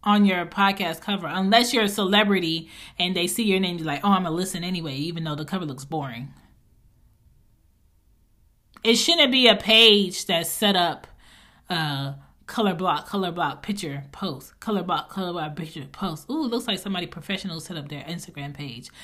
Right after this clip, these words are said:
But there is basically no content. There's just basically no proof of engagement that other people are interested in your page, but yet you say this is your Instagram page. I do not want to listen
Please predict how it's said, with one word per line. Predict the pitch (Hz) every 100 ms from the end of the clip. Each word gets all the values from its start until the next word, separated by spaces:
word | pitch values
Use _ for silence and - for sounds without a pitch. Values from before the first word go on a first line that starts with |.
| - - -
But | 226 214
there | 262
is | 247 180
basically | 220 240 302 - 240 202
no | 202 220
content. | 220 233 233 233 185 160
There's | 190
just | 190 165
basically | 220 277 233 208
no | 175 180 208
proof | 202 247 233
of | 190
engagement | 185 175 180 202 190 170
that | 165 151
other | 170
people | - 202 175
are | 160
interested | 147 196 202 165 - 160
in | 156
your | 160
page, | 151 214 190 165 - - - -
but | 185
yet | 185 165 -
you |
say | 202 196
this | 165 175
is | 170
your | 190
Instagram | 180 247 247 196 151
page. | 151 160 156 -
I | 254
do | 277 254
not | 240 233 220
want | 220 233
to | 226
listen | 220 370 - 233 214